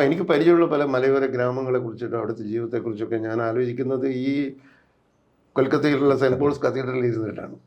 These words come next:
അങ്ങനെയാണ് പെട്ടെന്ന് ഒരു, ഒരു, ഒരു ഉൾവിളി പോലെ.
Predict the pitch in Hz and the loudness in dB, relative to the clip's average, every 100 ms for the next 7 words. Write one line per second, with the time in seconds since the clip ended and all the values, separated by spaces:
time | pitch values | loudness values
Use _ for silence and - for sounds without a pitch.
0 | _ _ - 131 170 202 190 - 143 170 | _ _ -4 0 2 4 2 0 0 2
1 | 165 156 151 147 139 143 143 135 131 135 | 2 2 -2 -4 -4 -4 -4 -2 -2 -2
2 | 131 143 143 131 120 107 | -2 -2 -2 0 0 0